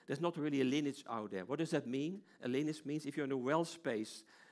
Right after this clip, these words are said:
and want to understand why we decide to drill a well at a certain place, they go all the way back to the exploration phase.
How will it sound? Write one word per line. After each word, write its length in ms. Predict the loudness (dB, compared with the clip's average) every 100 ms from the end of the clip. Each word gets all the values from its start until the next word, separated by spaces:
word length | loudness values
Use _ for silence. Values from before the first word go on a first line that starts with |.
| -8
and 120 | -4
want 180 | -2 -2
to 60 | -4
understand 440 | -6 -6 -6 -4
why 380 | -4 -2 0 0
we 80 | -2
decide 440 | -6 -6 -2 -2 -2
to 80 | -6
drill 360 | -6 -4 -4
a 80 | -4
well 280 | -4 -4 -4
at 80 | -8
a 40 |
certain 280 | -10 -8 -8
place, 340 | -4 -4 -2
they 80 | -6
go 100 | -6
all 160 | -2 0
the 60 | 0
way 140 | 0
back 300 | -2 -6 -8 -20 -20 -20 _ _
to 120 | -6 -2
the 180 | -2
exploration 540 | -4 -8 -2 0 0 -6
phase. 460 | -6 -4 -4 -6